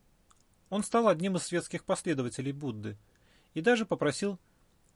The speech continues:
некоторое количество тростниковых хи-, построил несколько тростниковых хижин в монастыре.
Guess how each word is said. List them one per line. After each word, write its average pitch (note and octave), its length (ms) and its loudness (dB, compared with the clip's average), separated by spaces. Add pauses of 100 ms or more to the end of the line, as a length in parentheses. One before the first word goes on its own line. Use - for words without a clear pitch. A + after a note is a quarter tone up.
некоторое F#3+ 480 4
количество F3+ 460 0
тростниковых F3 580 -2
хи-, - 260 -4 (240)
построил D3 640 2
несколько D#3 500 -4 (400)
тростниковых F3 540 -2
хижин C#3 300 -4
в A#2+ 40 -6
монастыре. C3 600 -8